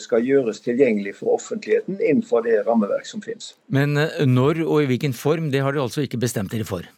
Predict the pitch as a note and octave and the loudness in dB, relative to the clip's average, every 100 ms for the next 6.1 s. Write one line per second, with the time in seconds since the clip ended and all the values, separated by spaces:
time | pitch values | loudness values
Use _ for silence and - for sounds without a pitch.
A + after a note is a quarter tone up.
0 | _ - D#3 D#3+ D#3 E3+ - E3 E3 F#3+ | _ 2 6 6 6 6 6 6 4 2
1 | D#3 C3+ C3 C#3+ C#3+ G3 C#3+ G2+ F#2+ - | 4 4 2 -2 2 2 4 2 2 2
2 | C#3+ C3+ B2 C#3 C#3 C3 D3 A#2+ A#2 B2+ | 4 4 4 4 4 6 4 4 -2 -6
3 | - D3+ - A2 A#2 D#3+ B2 F#2 - D3+ | -6 -8 -6 -4 -2 2 2 0 0 4
4 | C3 A2+ A#2+ B2 B2 C#3 C#3 - C#3 D3 | 4 4 4 4 4 6 4 4 4 4
5 | D3 D3+ - A#2 A#2 - F4 G#2 F#2+ - | 4 2 2 2 2 4 4 4 0 -2